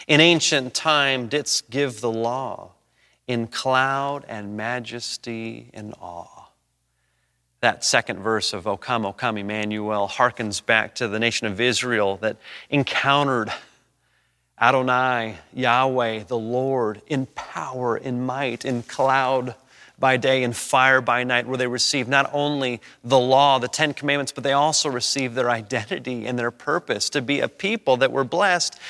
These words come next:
to be a blessing for all nations. They experienced what it meant to be humbled in the presence and the beauty and the holiness of God and to be lifted up and empowered as God's people, given access to God.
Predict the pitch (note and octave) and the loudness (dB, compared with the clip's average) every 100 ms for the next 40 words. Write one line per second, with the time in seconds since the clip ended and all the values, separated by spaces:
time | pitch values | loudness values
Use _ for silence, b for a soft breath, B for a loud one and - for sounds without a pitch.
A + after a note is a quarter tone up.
0 | B - D#3 D#3+ C#3+ C#3+ E3+ F3 - E3 | B -2 2 2 2 2 2 2 0 0
1 | - E3 D3+ D3+ D3+ G#3+ B3 - - - | 0 0 2 0 -2 -6 -4 -6 -6 -10
2 | - - - - B B B G3 G#3+ G#3+ | -6 -2 -2 -4 B B B 6 6 6
3 | - - - - B3 A3+ F#3+ F#3+ F#3+ F#3 | 0 0 -2 -2 2 2 2 2 2 2
4 | F#3+ - G3 D#3+ D#3+ - - G#3 A3+ G3+ | 0 0 0 0 0 0 0 2 2 2
5 | G3+ C3+ - C#3 - F#3 F#3+ F#3 G#3 - | 0 0 -4 -4 -2 2 2 2 -4 -6
6 | D#3+ D3+ C3 G3 G#3 F3 C#3+ C3+ D#3 G3 | -4 -4 -2 -2 0 0 2 2 2 0
7 | G3 E3+ - C3+ B2 D#3+ D#3 C#3+ - B | 0 -2 -4 -8 -2 2 2 0 -4 B
8 | B - G3+ A#3 A#3+ - D#3+ D#3 C#3+ F3+ | B -2 4 4 4 0 0 0 2 4
9 | B3 - G3+ - - F3 - D3+ C#3 C#3+ | 2 0 -8 -2 0 0 -2 -4 -2 -4
10 | - F3+ F3+ F3+ E3+ - B B B C3+ | -4 -2 0 -2 -4 -6 B B B -4
11 | - D3+ B2+ A#2 - - - C#3+ - F#2 | -2 -2 -4 -4 -6 -6 -6 -6 -8 -18
12 | - - _ _ _ _ _ _ _ C#3+ | -18 -20 _ _ _ _ _ _ _ 0
13 | C3 D3 C#3 C#3+ - - B2 A2 - B2 | 0 0 -2 -2 -2 0 0 0 -2 -4
14 | G2 - - - | -8 -10 -12 -20